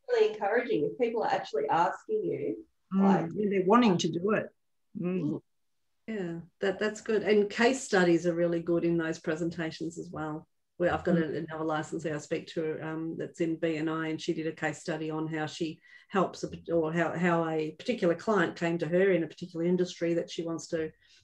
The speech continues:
Speaker 3: you know, get more clients in, and, you know, how she helped that client, and now, you know, what they're, what they're doing, you know, how, how they're succeeding now and the success of their business. So, um, case studies really, 'cause pe-, people then think, "Oh,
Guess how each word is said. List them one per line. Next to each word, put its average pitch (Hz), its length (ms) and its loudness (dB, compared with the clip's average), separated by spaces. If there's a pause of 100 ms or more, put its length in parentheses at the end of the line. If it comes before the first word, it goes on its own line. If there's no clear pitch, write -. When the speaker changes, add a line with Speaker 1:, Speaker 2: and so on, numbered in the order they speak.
(100)
Speaker 3:
you 175 120 -2
know, 160 120 -2
get 165 180 0
more 170 140 -2
clients 180 420 0
in, 180 240 4
and, 156 240 0
you 165 80 0
know, 160 80 0
how 165 180 0
she 165 200 -2
helped 185 400 0
that 160 200 -2
client, 165 460 -2
and 165 160 0
now, 160 360 -4 (340)
you 175 100 -2
know, 151 120 -4
what 156 260 -4
they're, 156 500 -2
what 156 220 -6
they're 156 100 -2
doing, 156 560 -4 (240)
you 160 80 -4
know, 156 160 -4
how, 156 240 -6 (140)
how 165 100 0
they're 160 140 0
succeeding 156 560 -4
now 156 220 -2
and 160 120 -4
the 151 40 -8
success 170 440 -10
of 160 60 -8
their 160 100 -4
business. 156 460 -10
So, 160 200 -8 (640)
um, 160 440 -8 (100)
case 185 200 4
studies 165 440 -2
really, 165 600 -2
'cause 185 160 0
pe-, 185 240 4
people 185 280 4
then 160 220 0
think, 165 280 0
"Oh, 156 380 -6